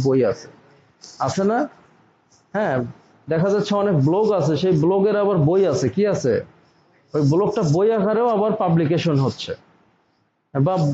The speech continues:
বিভিন্ন দেখা যাচ্ছে যে magazine আছে। কি আছে? ম্যাগাজিন, হ্যাঁ, এই online magazine, এটাকেও ইবুক বলা যায়। বা দেখা যাচ্ছে খন্ড খন্ড ছোট বড়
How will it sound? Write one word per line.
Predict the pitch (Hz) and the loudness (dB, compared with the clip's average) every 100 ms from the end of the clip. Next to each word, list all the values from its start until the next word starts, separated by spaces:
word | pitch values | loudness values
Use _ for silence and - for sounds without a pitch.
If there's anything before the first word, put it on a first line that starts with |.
| 143 135 - | -2 -6 -6
বিভিন্ন | 143 190 220 214 226 214 175 | -2 2 2 2 2 0 0
দেখা | 185 196 | 0 0
যাচ্ছে | 196 196 208 | 0 -2 -2
যে | 180 190 185 | 0 2 2
magazine | 156 180 180 180 185 170 | 2 0 0 0 0 0
আছে। | 131 120 | 0 -2
কি | 196 | 0
আছে? | 208 160 123 95 - _ _ _ _ _ 151 | -2 0 -2 -2 -6 _ _ _ _ _ -2
ম্যাগাজিন, | 175 180 190 190 208 | 0 0 0 2 2
হ্যাঁ, | 202 233 | 2 2
এই | 214 202 202 | 2 4 4
online | 185 208 214 214 190 | 2 0 0 2 2
magazine, | 175 170 180 180 202 202 180 | 2 0 0 2 2 2 0
এটাকেও | 170 170 190 208 | -2 0 0 2
ইবুক | 190 180 175 160 | 4 4 2 2
বলা | 160 156 147 | 0 0 0
যায়। | 147 147 | 0 0
বা | 143 147 147 131 127 | 0 0 0 -2 -4
দেখা | 139 139 | -4 -2
যাচ্ছে | 160 160 165 | -2 -2 -6
খন্ড | 160 147 165 | -4 -2 0
খন্ড | 160 160 | -2 -4
ছোট | 160 - 143 | -6 -4 -2
বড় | 143 139 143 139 | 0 2 2 0